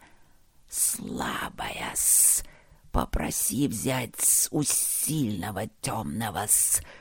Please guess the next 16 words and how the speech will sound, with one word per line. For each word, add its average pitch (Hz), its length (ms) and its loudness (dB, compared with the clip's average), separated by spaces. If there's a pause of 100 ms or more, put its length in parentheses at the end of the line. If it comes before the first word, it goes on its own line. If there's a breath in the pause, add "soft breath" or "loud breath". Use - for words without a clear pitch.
(120 loud breath)
который - 600 -4
здесь - 840 -2
есть". - 640 -2 (300 soft breath)
Хором 170 480 6
залебезили 156 640 4
сомнарисы, 165 720 6
как - 260 -2
умильные 165 460 6
щенята. 151 640 4 (400 soft breath)
Разве 151 360 0
что - 180 2
хвостами 160 600 6
не 151 120 6
завиляли. 156 640 4 (720 soft breath)
"Попроси - 1040 0
с, - 340 2